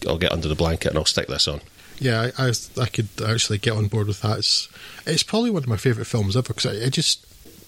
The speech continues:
Speaker 2: maybe because, like you say, Craig, comfort film, I could just sit down and watch this anytime, anywhere.
Speaker 1: Mm.
Speaker 2: Uh, and, yeah, really, as I said, I, I could not tire of watching this film, which it's so satisfying.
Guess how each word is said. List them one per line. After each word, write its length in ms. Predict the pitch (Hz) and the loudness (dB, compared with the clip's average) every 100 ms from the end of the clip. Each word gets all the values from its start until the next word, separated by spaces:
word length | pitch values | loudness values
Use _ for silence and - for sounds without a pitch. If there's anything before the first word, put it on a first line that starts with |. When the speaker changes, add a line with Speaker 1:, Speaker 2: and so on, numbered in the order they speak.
| - - | -20 -2
Speaker 2:
maybe 220 | 147 175 | 0 2
because, 380 | 165 - - 151 | 0 -2 -2 -2
like 60 | - | 0
you 40 | |
say, 160 | 117 117 | 0 0
Craig, 260 | - 113 - | 2 0 2
comfort 260 | - 139 127 | 0 0 0
film, 160 | 117 | 0
I 60 | 110 | 2
could 200 | - 139 | 2 0
just 180 | - - | 2 0
sit 100 | 147 | 0
down 120 | 117 | -2
and 180 | 110 110 | 0 0
watch 240 | 113 101 | 0 0
this 120 | 110 | 0
anytime, 480 | 113 110 107 113 110 | 2 2 2 2 2
anywhere. 420 | 107 107 107 104 - - - | 2 2 2 0 -4 -12 -2
Speaker 1:
Mm. 220 | 107 117 - - - - - - - - - | 2 2 -2 -14 -20 -20 -20 -20 -20 -16 -4
Speaker 2:
Uh, 180 | 113 107 - | 0 0 -2
and, 480 | 117 104 101 - - - | 0 2 2 0 -2 -4
yeah, 260 | 107 117 110 | -2 0 2
really, 240 | 113 127 117 | 2 2 0
as 140 | 107 | 0
I 20 | |
said, 240 | 107 110 107 | 0 0 -2
I, 80 | 117 - | -4 -4
I 100 | - | -2
could 260 | 113 123 - | 0 2 2
not 320 | 120 117 - | 2 0 -2
tire 300 | - 104 104 | -2 0 2
of 140 | 101 104 | 0 0
watching 300 | - - 98 | -2 0 0
this 160 | 95 | 0
film, 220 | - 104 | 0 0
which 260 | 101 - - | 0 0 -2
it's 220 | 117 101 | -4 -2
so 260 | - - 117 | 2 0 0
satisfying. 840 | - - 107 101 120 - 110 101 | 0 0 0 -6 -4 -2 -2 -4